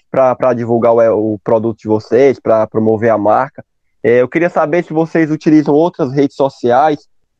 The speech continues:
e se vocês têm algum outro tipo de, de veículo de comunicação digital. Se vocês us-, usam outra ferramenta digital pra promover, tipo um site ou,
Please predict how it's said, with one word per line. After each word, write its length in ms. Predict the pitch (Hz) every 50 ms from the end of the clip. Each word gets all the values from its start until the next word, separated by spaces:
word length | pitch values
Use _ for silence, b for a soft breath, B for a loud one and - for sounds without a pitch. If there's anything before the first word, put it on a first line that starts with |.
| _ -
e 80 | 127
se 80 | 123 -
vocês 360 | 151 156 156 - 170 165 170 -
têm 160 | - 160 160
algum 480 | 156 156 156 151 139 143 160 170 180 - -
outro 260 | 165 165 - - 156
tipo 280 | - - 156 143 - 143
de, 720 | 135 143 143 143 139 139 139 135 131 131 123 117 110 104 - _ _ _ _ _ _ _ -
de 100 | 113 120
veículo 460 | 123 117 143 151 151 147 143 - - 127
de 80 | 127
comunicação 680 | - 139 135 131 131 131 127 - 131 131 - 131 123 120
digital. 580 | 117 117 127 135 - _ - 127 113 107 - _ _ _ _ _ _ _ _
Se 100 | - 113
vocês 280 | 120 123 - 131 127
us-, 220 | 135 131 131 117 -
usam 260 | - 131 131 117 131 127
outra 240 | 127 135 - 131 139
ferramenta 520 | - - 139 143 131 127 135 131 127 - 120
digital 420 | 113 117 127 123 - 127 120 -
pra 120 | - 110
promover, 400 | - 117 117 117 120 113 120 113
tipo 260 | 107 - - - - 120
um 40 |
site 580 | - - - - 113 123 131 123 110 98 - -
ou, 260 | - 110 101 95 -